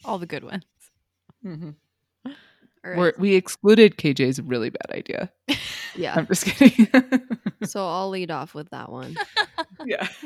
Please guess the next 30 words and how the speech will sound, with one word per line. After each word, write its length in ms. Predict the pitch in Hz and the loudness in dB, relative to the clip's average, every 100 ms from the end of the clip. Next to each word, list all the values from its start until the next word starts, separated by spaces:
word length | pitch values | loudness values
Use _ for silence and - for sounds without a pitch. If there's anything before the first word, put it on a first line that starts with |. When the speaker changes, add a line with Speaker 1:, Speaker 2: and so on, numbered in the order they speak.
| 214 - | -12 -8
Speaker 1:
Get 120 | 262 233 | -2 -2
it 100 | 202 | -2
out 200 | 185 185 | -4 -6
of 60 | |
the 40 | 196 | -14
way. 260 | 294 277 220 - | -12 -10 -10 -10
Speaker 3:
<laughs> 100 | 247 202 - 185 - - - - - - 254 - | -10 -10 -14 -16 -20 -20 -20 -20 -20 -20 -20 -14
Um, 400 | - 202 196 202 - | -8 -6 -6 -8 -12
this 300 | 202 226 - | -8 -8 -8
is 140 | 330 - | -12 -10
something 440 | 214 196 196 185 | -10 -10 -10 -8
that 120 | 180 92 | -8 -8
I, 480 | 165 165 165 170 - - | -8 -8 -8 -10 -14 -14
I 140 | 170 180 | -12 -12
feel 200 | - 220 | -16 -16
like 220 | 247 - | -16 -14
I 120 | 175 | -14
saw 260 | 175 - 156 | -14 -16 -14
on 180 | 147 147 | -16 -18
Twitter 440 | - 123 123 127 | -20 -16 -14 -14
once. 480 | 131 139 - - - _ _ _ _ _ _ - | -14 -18 -20 -20 -20 _ _ _ _ _ _ -14
Um, 460 | 151 156 147 147 151 - | -10 -10 -10 -14 -18 -16
and 300 | 156 156 151 | -12 -12 -10
I 120 | 147 151 | -12 -10
just 440 | 190 190 - _ _ | -12 -14 -18 _ _
kinda 220 | 202 180 | -14 -12
memorized 720 | 170 160 156 151 151 151 - | -10 -8 -8 -8 -10 -12 -10
it 180 | 143 - | -10 -10
because 440 | 156 - 170 147 147 | -14 -12 -12 -10 -10
I 220 | 143 | -10